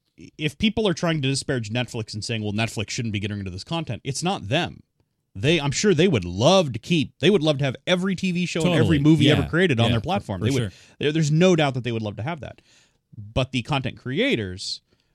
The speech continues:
Speaker 1: are either asking for unreasonable terms, or they're limiting what they can have, or whatever. And so it's,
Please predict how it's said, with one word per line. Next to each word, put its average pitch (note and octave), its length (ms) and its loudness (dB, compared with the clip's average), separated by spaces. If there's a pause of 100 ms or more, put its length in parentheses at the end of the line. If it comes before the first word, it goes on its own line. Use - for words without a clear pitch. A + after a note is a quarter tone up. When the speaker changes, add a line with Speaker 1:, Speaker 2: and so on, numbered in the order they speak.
(140)
Speaker 1:
are A2+ 200 -2
either A2 200 -2
asking C3+ 360 0
for C3 120 -8
unreasonable F#2+ 380 -8
terms, F#3+ 720 -6
or A2 220 -8
they're G2 120 -8
limiting B2 400 -4
what G#2 160 -10
they F2 80 -14
can - 160 -20
have, E3+ 640 -6
or A2+ 260 -6
whatever. A2+ 600 -2
And A2 260 -6
so A2+ 200 -2
it's, - 340 -4